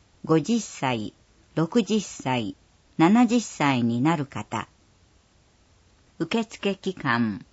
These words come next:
令和四年十月一日土曜日から、令和五年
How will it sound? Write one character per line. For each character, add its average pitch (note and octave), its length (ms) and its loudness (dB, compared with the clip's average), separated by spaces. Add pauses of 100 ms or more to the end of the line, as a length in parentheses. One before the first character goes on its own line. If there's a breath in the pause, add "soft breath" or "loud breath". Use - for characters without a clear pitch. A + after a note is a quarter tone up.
(680)
令 A3+ 300 0
和 C#3+ 140 0
四 B2 200 0
年 B2+ 480 0
十 G3 340 0
月 G3+ 460 -4
一 F#3+ 240 -2
日 D#3+ 560 -8
土 D3+ 160 -2
曜 G3+ 300 0
日 G#2+ 160 -8
か A#2 180 -8
ら、 G2+ 220 -6 (600)
令 A3+ 240 4
和 B2+ 220 0
五 C3 180 -2
年 C3 380 2